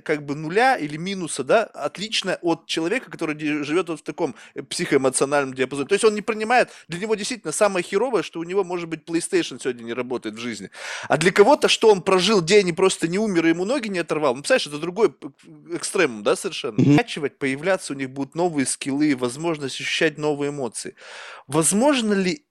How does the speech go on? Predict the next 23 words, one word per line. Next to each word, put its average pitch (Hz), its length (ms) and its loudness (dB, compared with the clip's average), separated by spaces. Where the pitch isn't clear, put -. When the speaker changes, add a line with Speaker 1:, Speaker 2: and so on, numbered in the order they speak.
Speaker 1:
что - 380 2
это 226 280 4
позволит 156 560 0
человеку, 170 680 -4
который 156 440 -4
просто 151 380 -6
вот, 139 280 -6
скажем 127 400 -4
так, 131 200 -2
у 143 40 -8
тебя 151 220 2
есть 214 320 2
этот, 151 260 0
есть, 220 400 2
скажем 143 300 0
так, 120 220 0
Илья, 139 240 0
с 123 40 -2
точки 160 260 -4
зрения 156 460 2
Speaker 2:
Сейчас - 300 -2
я 107 140 4
понял. 95 280 2